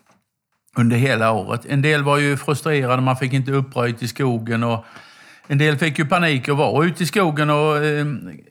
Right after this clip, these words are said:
kapade loss och så, vilket man k-, kanske inte skulle gjort. Men det var, det var liksom lite kalabalik och vi sa, folk behöver ut och ha lite kul.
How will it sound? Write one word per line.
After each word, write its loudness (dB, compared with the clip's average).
kapade 2
loss 0
och -4
så, -2
vilket -2
man 2
k-, -12
kanske -2
inte -2
skulle -6
gjort. -2
Men -2
det 0
var, -2
det 0
var 0
liksom -4
lite -6
kalabalik -2
och -2
vi -2
sa, -2
folk -2
behöver 2
ut -2
och -2
ha 0
lite -6
kul. -8